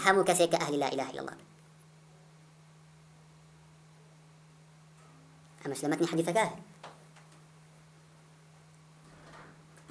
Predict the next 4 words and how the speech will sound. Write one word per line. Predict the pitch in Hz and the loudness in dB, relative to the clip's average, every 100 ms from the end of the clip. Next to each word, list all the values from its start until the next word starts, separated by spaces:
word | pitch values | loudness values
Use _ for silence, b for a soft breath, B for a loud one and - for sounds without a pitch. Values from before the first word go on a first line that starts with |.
| - - | -18 -12
ئەفەرمێت: | - 135 143 175 - - - - - - - - | -4 0 4 4 2 -12 -20 -20 -20 -20 -20 -2
«پیاوێک | 240 247 202 147 | 6 6 6 2
لە | 143 | -2
ئومەتەکەم.» | 131 120 - - | -2 -6 -12 -14